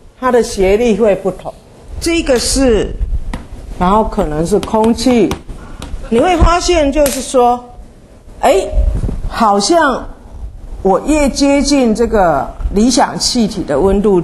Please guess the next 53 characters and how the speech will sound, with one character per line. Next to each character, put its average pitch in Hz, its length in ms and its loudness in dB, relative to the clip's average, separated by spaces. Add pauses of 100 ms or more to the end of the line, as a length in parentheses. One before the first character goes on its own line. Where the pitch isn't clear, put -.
(200)
的 151 100 -4
时 - 220 -2
候 202 300 2
呢， 156 180 -2 (420)
那 240 260 0 (280)
它 269 280 2
是 277 240 -2
这 240 140 2
个， 196 340 0 (440)
呃， 170 340 0
水 180 240 -2
的 156 180 0
三 269 300 2
相 254 260 2
点 160 280 -2
的 165 160 0
这 208 120 0
个 190 140 2
pressure 185 540 0 (160)
跟 214 340 2
我 165 100 0
的 143 200 -2
温 208 200 2
度 180 200 2
之 180 160 0
间 180 360 0 (160)
是 - 140 -2
比 185 240 0
较 175 400 0 (140)
没 190 180 0
有 165 220 2
什 - 120 -10
么 - 220 -10
关 175 260 0
系 - 280 -6
的， - 60 -6 (440)
但 302 160 0
是 285 100 0
它 285 160 2
们 226 220 0
延 190 220 2
长， 165 280 -2 (160)
通 269 160 2
通 277 200 2
交 233 340 4
于 170 120 0
一 202 40 -4
点。 - 240 -6 (600)
这 285 160 2
一 339 40 4
点 - 380 -2
的 170 100 -2
话， 190 320 0